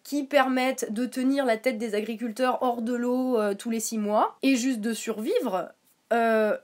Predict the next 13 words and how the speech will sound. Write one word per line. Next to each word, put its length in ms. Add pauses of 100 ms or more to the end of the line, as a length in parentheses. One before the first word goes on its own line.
on 140
pourrait 480 (420)
envisager 1000
une 240
véritable, 1160
un 120
véritable 540
investissement, 840 (560)
euh, 260
dans 500 (380)
les 320
filières, 800
euh, 280